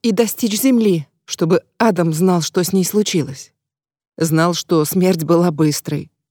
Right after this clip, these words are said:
что она не мучилась. С вялой медлительностью разворачиваю лодку на вест, но Версавия не ухватывает моего настроения.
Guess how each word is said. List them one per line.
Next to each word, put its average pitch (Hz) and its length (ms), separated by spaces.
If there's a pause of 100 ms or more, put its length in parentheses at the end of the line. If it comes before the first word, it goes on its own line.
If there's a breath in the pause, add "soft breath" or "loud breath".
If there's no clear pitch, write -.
(120)
что - 200
она 190 160
не 220 140
мучилась. 165 640 (1040)
С - 140
вялой 262 420
медлительностью 226 1000
разворачиваю 190 840
лодку 208 320
на 196 220
вест, 233 580 (220)
но 202 160
Версавия 208 580
не 202 160
ухватывает 180 720
моего 151 240
настроения. 147 880